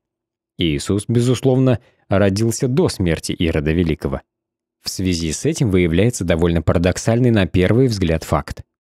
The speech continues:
Получается, что Христос родился до нашей эры, то есть до Рождества Христова.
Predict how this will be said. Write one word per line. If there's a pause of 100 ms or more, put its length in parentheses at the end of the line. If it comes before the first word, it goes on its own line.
Получается,
что
Христос
родился
до
нашей
эры, (220)
то
есть
до
Рождества
Христова.